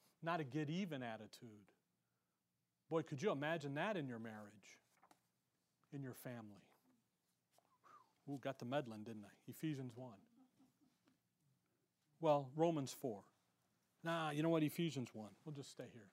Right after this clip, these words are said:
We got just a few minutes. No, go to Romans four. Come on. It's the next one I know, Romans four. The, all this stuff is good, folks. You know, <laughs> I had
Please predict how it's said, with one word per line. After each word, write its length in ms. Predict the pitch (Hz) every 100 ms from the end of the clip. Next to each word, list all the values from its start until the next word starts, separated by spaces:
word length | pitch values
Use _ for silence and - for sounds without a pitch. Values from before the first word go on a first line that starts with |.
| -
We 80 | 143
got 220 | 127 107
just 200 | 131 -
a 40 |
few 180 | - 123
minutes. 300 | 113 107 - _ _ _ _ _ _ - _ _ -
No, 260 | 160 147 131
go 120 | 170
to 120 | 156
Romans 380 | 131 131 120 117
four. 280 | - 110 101 -
Come 160 | - 139
on. 100 | 113 90 - - - - - - - - - - - -
It's 160 | 143 -
the 80 |
next 320 | 147 151 - -
one 120 | 147
I 120 | 147
know, 240 | 139 117 113
Romans 340 | 143 147 135
four. 280 | - 110 104 - - - _ _ _ _ _ -
The, 120 | 208 202
all 160 | 196 262
this 180 | 269 -
stuff 280 | 247 220
is 120 | 196 139
good, 300 | 170 233 175
folks. 500 | 180 185 196 - 330 - 165 - - -
You 100 | 175
know, 320 | 180 208 226 - -
<laughs> 1040 | - - _ _ _ _ _ _ _ _
I 160 | 143 190
had 260 | 196 185